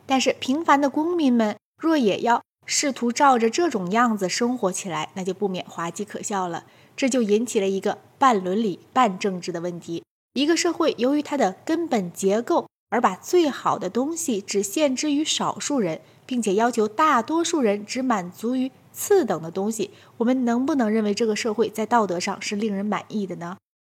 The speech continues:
柏拉图和亚里士多德的回答是肯定的，尼采也同意他们的看法。斯多哥派、基督教徒和民主主义者的回答都是否定的，但是他们答复否定时的方式却有很大的不同。斯多哥派和早期的基督徒认为，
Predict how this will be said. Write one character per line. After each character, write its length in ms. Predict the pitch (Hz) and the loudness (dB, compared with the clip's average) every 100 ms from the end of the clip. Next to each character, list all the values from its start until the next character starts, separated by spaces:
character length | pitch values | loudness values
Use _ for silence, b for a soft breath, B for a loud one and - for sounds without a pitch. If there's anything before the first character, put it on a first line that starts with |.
| _ _ | _ _
柏 80 | 262 | 2
拉 140 | 320 359 | 4 4
图 160 | 330 | 0
和 240 | 320 269 285 | 2 2 4
亚 160 | 294 | 2
里 80 | 214 | 0
士 160 | - 285 | -2 -2
多 120 | 294 | 0
德 120 | 240 | 0
的 80 | 254 | 0
回 160 | 226 | 0
答 160 | 220 214 | 0 -2
是 200 | 220 - - | -2 -4 -6
肯 240 | 196 170 | -10 -6
定 200 | 226 214 | -4 -4
的， 120 | 180 _ _ _ - | -6 _ _ _ -4
尼 140 | 359 | -2
采 220 | - 262 | 0 0
也 140 | 302 175 | 0 -2
同 280 | - 185 | -4 -2
意 120 | 294 294 | -2 -2
他 160 | 202 | -4
们 100 | 175 | -4
的 80 | 160 | -6
看 240 | - 175 | -4 -6
法。 200 | 175 135 - _ _ - | -6 -10 -12 _ _ -12
斯 120 | - | 0
多 120 | 359 349 | 4 6
哥 140 | 370 | 4
派、 260 | 370 277 196 | 2 0 0
基 200 | - 294 | -2 2
督 120 | 330 | 2
教 220 | 320 226 | 4 2
徒 220 | - 247 | 2 -2
和 200 | 214 220 | 0 0
民 300 | 214 233 349 | 2 2 0
主 180 | 311 269 | -2 -2
主 160 | 214 202 | 0 -2
义 80 | |
者 120 | 202 165 | -2 -4
的 80 | |
回 180 | 180 175 | -4 -4
答 220 | 175 151 - | -2 -4 -4
都 100 | 190 | -4
是 160 | 196 - - | -4 -8 -10
否 220 | - 175 - | -4 -4 -4
定 280 | 208 180 | -6 -6
的， 140 | 165 - _ _ _ | -8 -12 _ _ _
但 160 | 247 233 | 0 2
是 140 | - - | -2 -2
他 120 | 285 | -2
们 140 | 285 | 0
答 180 | 285 208 | -2 -4
复 160 | - 302 | -4 -4
否 280 | - 175 - | -2 -2 -2
定 180 | 269 | -4
时 160 | 254 196 | -2 -2
的 100 | 208 | -2
方 300 | - 294 359 | 0 -2 -2
式 240 | - - - | -2 -4 -2
却 120 | 226 | 0
有 120 | 196 | 0
很 200 | 202 196 | -2 -8
大 160 | 196 190 | -4 -4
的 80 | 175 | -4
不 140 | - | -6
同。 260 | 196 151 156 _ _ _ | -6 -8 -12 _ _ _
斯 160 | - 330 | -2 4
多 120 | 359 | 4
哥 140 | 349 349 | 6 4
派 220 | 339 247 | 4 4
和 160 | 247 | 2
早 180 | 254 180 | 2 2
期 140 | - 247 | 2 0
的 100 | 220 | 0
基 160 | 277 | 0
督 140 | 320 320 | 0 2
徒 160 | 233 | 2
认 160 | 269 226 | 2 2
为， 180 | 185 | -2